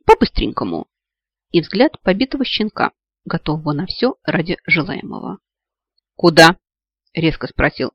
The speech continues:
лорд-директор, чуть сощурив серьезные алые глаза. Кажется, все-таки не повезло. В Ди-, в Дими-,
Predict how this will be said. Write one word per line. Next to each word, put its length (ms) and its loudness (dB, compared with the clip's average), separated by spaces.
лорд-директор, 760 -2
чуть 220 -2
сощурив 580 0
серьезные 640 -4
алые 280 0
глаза. 420 -4
Кажется, 400 2
все-таки 600 -6
не 160 -2
повезло. 540 -6
В 120 -6
Ди-, 200 -4
в 100 -6
Дими-, 500 2